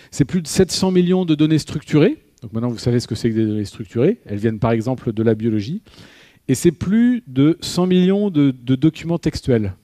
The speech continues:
Plus de cent millions de documents textuels. Euh, comme on ne se rend pas bien compte de, de ce que ça représente, si vous les imprimiez et que vous les mettiez bout à bout comme des ramettes de papier, tenez-vous bien,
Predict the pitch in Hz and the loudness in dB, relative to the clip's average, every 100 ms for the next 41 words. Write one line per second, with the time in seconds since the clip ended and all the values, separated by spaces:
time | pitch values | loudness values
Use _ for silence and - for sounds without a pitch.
0 | - 165 151 - 185 185 175 170 165 147 | -10 -8 -6 -6 -2 0 0 0 -2 -6
1 | - 143 135 139 - 110 107 _ - - | -4 -4 -4 -4 -2 -4 -4 _ -20 -20
2 | - - 127 185 214 208 196 202 196 175 | -20 -8 0 2 2 2 4 4 4 2
3 | 175 202 - - 139 135 139 139 131 - | -2 -4 -10 -20 -2 2 2 2 -4 -4
4 | 143 151 - 143 147 226 - - - - | -2 -2 0 2 2 0 -6 -20 -20 -20
5 | - - 170 170 175 185 220 - 185 147 | -16 -4 0 4 4 4 2 0 2 2
6 | 175 - _ - - 147 135 143 160 165 | 2 -4 _ -20 -4 -2 0 4 4 6
7 | 175 - 185 151 147 196 190 170 175 175 | 4 4 4 4 2 2 4 4 2 2
8 | 156 135 135 135 175 185 160 156 151 - | 2 2 2 2 2 2 2 2 2 4
9 | 147 208 _ _ _ - 151 151 139 135 | 2 2 _ _ _ -8 -2 0 0 2
10 | 151 208 | 2 2